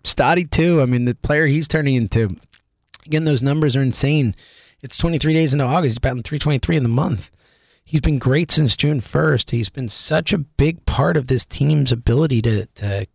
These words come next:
win games and stay in it. And that's really what this team needed, is they needed guys to, to step up. And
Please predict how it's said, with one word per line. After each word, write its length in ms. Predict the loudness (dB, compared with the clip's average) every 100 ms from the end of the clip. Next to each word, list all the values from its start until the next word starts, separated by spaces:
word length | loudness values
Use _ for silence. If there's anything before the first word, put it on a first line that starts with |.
| _ _ _ _ _ _ -2
win 420 | 2 2 2 2
games 420 | 2 2 0 0
and 140 | 0
stay 380 | 0 0 2 2
in 100 | 2
it. 200 | 0 -2 -2
And 260 | 0 2
that's 300 | 2 0 0
really 220 | 2 2
what 180 | 2 0
this 160 | -2 -2
team 240 | 0 2
needed, 300 | 2 2 2
is 160 | 0 0
they 160 | 0
needed 320 | 0 0 0 0
guys 340 | 0 0 0
to, 240 | 0 -2
to 160 | 0 -2
step 340 | 0 0 2
up. 280 | 2 0 0
And 180 | -2